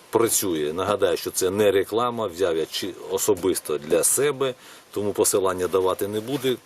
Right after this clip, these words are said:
не буду, кожен вибирає для себе. Так, що ми бачимо? Мануал,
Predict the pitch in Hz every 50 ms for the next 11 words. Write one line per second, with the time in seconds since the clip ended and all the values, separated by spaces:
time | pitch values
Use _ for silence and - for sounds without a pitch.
0 | - - - 107 98 95 110 131 127 117 117 101 - - 110 98 92 101 92 85
1 | 90 90 80 90 98 98 104 104 101 98 92 - - - - - - - - -
2 | - - 92 104 113 101 - - 87 78 76 82 78 - - 104 82 - - -
3 | - 113 107 104 95 87 87 87 80 - - - 80 82 82 80 85 92 101 101
4 | 107 113 113 104 95 87 80 78 76